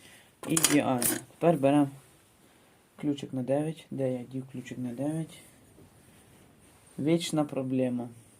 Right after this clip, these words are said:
Нема ключика на дев'ять. Ну, зараз, коротше, я найду і повернусь. Я трошки сліпенький. Він ось лежав.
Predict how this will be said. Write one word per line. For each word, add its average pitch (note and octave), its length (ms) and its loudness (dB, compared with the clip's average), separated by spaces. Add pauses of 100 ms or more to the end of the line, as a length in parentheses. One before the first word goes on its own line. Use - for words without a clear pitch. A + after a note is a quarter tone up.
Нема D3 300 0
ключика D3+ 420 -6
на C3 120 -4
дев'ять. A#2+ 400 -10 (220)
Ну, E3 160 -2
зараз, C#3+ 300 0
коротше, C3+ 320 -4
я C#3 100 2
найду C#3 340 0 (760)
і - 120 -4
повернусь. B2 680 0 (580)
Я D3 180 6
трошки D3+ 380 4
сліпенький. C3+ 680 4 (440)
Він C3 140 6
ось C3 160 4
лежав. A#2 380 4